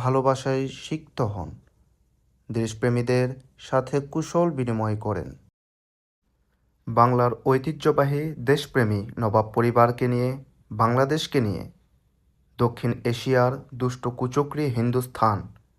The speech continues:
নিত্য নতুন ষড়যন্ত্র করেই চলছে। এ বিষয়ে সুনামগঞ্জের জনপ্রিয় ডিজিটাল মিডিয়া নান্দনিক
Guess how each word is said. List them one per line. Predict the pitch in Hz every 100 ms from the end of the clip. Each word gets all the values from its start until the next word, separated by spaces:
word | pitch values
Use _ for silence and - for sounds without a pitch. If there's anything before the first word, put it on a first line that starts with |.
| _ _ -
নিত্য | 110 110 113 113
নতুন | 110 113 117 -
ষড়যন্ত্র | 113 113 117 113 113 120
করেই | 113 117 120 117
চলছে। | 110 101 - 67 - _ _ _ _ _ _ _ _ -
এ | 113
বিষয়ে | 113 107 120 117
সুনামগঞ্জের | 120 120 117 117 120 120 123 120
জনপ্রিয় | 117 120 123 123 135 131 135 135 - _ _ _ -
ডিজিটাল | 120 127 143 151 143
মিডিয়া | 117 107 104 82 - _ _ _ _ _ _ _ _ _ _ 127
নান্দনিক | 123 123 135 156 156